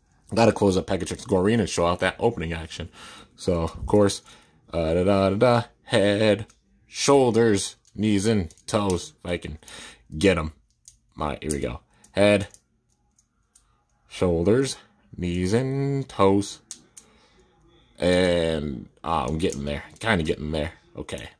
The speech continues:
I gotta get the head. And there it is, man. Check it out. Diamond Pegatrix X Goreen Ultra. It looks so sick. The gold, the clear, all the white.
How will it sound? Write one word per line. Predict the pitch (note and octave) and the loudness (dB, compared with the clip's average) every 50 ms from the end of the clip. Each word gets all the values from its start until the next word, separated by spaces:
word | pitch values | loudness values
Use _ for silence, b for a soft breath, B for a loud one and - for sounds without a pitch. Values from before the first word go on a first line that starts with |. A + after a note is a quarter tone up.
| _ - | _ -16
I | - - | -14 -12
gotta | C#2 C2+ - | -10 -8 -8
get | - - - | -10 -10 -14
the | - | -18
head. | - - - C#3+ C3+ C3 C3 B2 A#2+ b b b b b b b b _ | -6 -2 0 2 4 4 4 2 0 b b b b b b b b _
And | - G2 A2 A2+ A2+ A2+ A2+ A2+ A2+ A2+ A#2 | 0 2 4 4 6 6 4 4 4 4 4
there | C#3 D3 D#3+ D#3 D3+ | 6 6 6 6 6
it | D#3 D3+ | 6 6
is, | D#3 D3+ D3 C#3+ C3 B2 | 6 6 6 4 2 0
man. | B2 B2 B2+ B2+ B2+ B2 B2 B2 A#2+ A2+ - _ _ | -4 -4 -4 -2 -2 -2 -2 -4 -6 -8 -12 _ _
Check | - - - C#3+ A#2+ C3 | -8 -6 -6 -6 -4 -4
it | B2+ | -2
out. | A#2+ A#2 A2+ G2 G2 G2+ G2 | -2 0 0 -2 -2 -4 -2
Diamond | - E3 F3 G3 G3+ G#3+ G#3+ G#3+ G3+ G3 G3 F#3+ F#3 F3+ E3+ D#3 D3 b b b b b b b b _ - | 0 2 4 4 4 4 4 4 4 4 2 2 2 0 0 -2 -2 b b b b b b b b _ -2
Pegatrix | F#3 G3 E3+ D#3 D3+ D3 - D3+ C3 B2+ - - - - | 0 2 2 2 0 2 2 0 0 0 -4 -10 -6 -4
X | C3+ B2 G#2 - | -4 -4 -4 -4
Goreen | G#2+ A2 C3 B2 A#2+ A2+ A2 G#2+ G#2+ G2+ - - | -4 0 2 4 4 4 4 2 0 -2 -4 -4
Ultra. | E2 F#2 F2 - - F#2 F2 E2+ E2+ - | -6 -6 -6 -4 -2 -2 0 0 -2 -2
It | - C#3+ | 2 4
looks | E3+ D#3+ - - | 4 4 4 2
so | - - - - - - E3+ D3+ C#3+ C3 B2 | 0 0 2 2 4 6 6 6 8 6 6
sick. | A2+ - - - A#2+ G#2+ F#2+ - - | 4 2 0 0 0 0 0 -2 -6
The | G2 A2 | -8 -6
gold, | G2+ G2 B2 B2+ B2+ B2+ B2+ B2 B2 A#2 B B B B - | -4 -2 0 0 2 2 2 0 0 -2 B B B B -12
the | - | -10
clear, | - - - - B2 B2 A#2+ A#2+ A#2 A2+ G#2+ B B B B | -8 -4 -2 2 4 4 6 6 6 6 6 B B B B
all | - A#2+ C3 C3 | 4 6 6 6
the | A#2+ A#2+ | 6 4
white. | A2 G#2 G#2 G#2+ G#2 G#2 G2+ F#2+ - | 2 4 4 4 4 4 2 0 -2